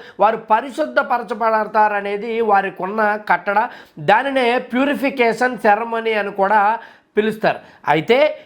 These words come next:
ఇప్పుడు ఆ కార్యక్రమము కోసము వారందరూ కూడా వేచి ఉన్నారు అన్న విషయము మనకి బాగా తెలుసు. అయితే క్రైస్తవులకు దేనికి దీని గురించి అంత ఇంట్రెస్ట్ అంటే, మన యేసుక్రీస్తు ప్రభుల వారి యొక్క రెండవ రాకడకు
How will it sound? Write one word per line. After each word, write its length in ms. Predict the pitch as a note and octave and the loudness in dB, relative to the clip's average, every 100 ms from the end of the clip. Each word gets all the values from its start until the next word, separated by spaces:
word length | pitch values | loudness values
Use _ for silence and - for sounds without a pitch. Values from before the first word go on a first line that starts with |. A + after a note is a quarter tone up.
| - | -10
ఇప్పుడు 640 | F3 A3 - D#4 D4 C4 C#4 | -8 -8 -2 0 2 2 2
ఆ 260 | C4+ A#3 | 2 0
కార్యక్రమము 800 | B3 A3 A#3 C#4+ - C#4 C4+ C4+ | 0 0 0 -2 -6 -6 -4 -6
కోసము 580 | B3+ A#3 A3 A3+ C4 B3 | -2 -2 -2 -2 0 2
వారందరూ 560 | A#3 G#3+ G3+ G#3+ A#3+ A#3 | 4 2 2 -4 -4 -4
కూడా 240 | A3 A#3 | 0 0
వేచి 500 | A3+ G3+ B3 B3 B3+ | 2 0 0 -2 -6
ఉన్నారు 360 | A3+ A3 G#3+ A3+ | -2 2 2 0
అన్న 160 | G#3+ | -4
విషయము 580 | G3 G3 A#3 A3 A3+ A3 | -6 -6 -4 0 2 2
మనకి 320 | A3 F#3+ F#3+ | 2 -2 -2
బాగా 300 | G#3+ F#3+ G3 | 0 2 0
తెలుసు. 220 | F3+ D#3 - - - | -4 -8 -14 -20 -2
అయితే 180 | - C4+ | 0 0
క్రైస్తవులకు 1120 | - G3+ G3+ C4+ C4+ - C#4+ C#4+ C#4 C#4 C#4+ | -4 0 0 0 -8 0 0 0 -4 -4 -6
దేనికి 540 | A#3+ F#3 A3 C4 C#4 C4+ | -6 0 0 0 -4 -6
దీని 240 | A#3+ A#3 | -4 -2
గురించి 480 | F#3+ G#3+ A#3 G3+ A#3 | 0 0 -2 0 2
అంత 280 | G3 F#3 G3 | 2 0 -2
ఇంట్రెస్ట్ 440 | F#3+ E3 F3 E3+ | -4 -2 -4 -4
అంటే, 360 | C#3 C3+ B3 - - - | -4 0 0 -2 -8 -2
మన 160 | G3 A3 | 0 4
యేసుక్రీస్తు 800 | G#3+ A#3+ - D4+ C#4 C#4+ - | 4 2 0 -2 0 -2 -2
ప్రభుల 420 | B3 B3 A3+ B3 B3 | 0 0 2 2 4
వారి 320 | A3+ A3 G#3+ | 2 2 0
యొక్క 520 | G3+ G3+ A#3 A3 A#3 F#3 | -4 -2 2 2 2 -4
రెండవ 640 | G3+ A#3+ C4+ C4+ C4+ B3 | -8 -8 -4 0 0 2
రాకడకు 800 | G3+ G#3 A3 A#3 G#3+ G#3+ G#3 G#3 | 2 0 0 -4 -4 -4 -4 -4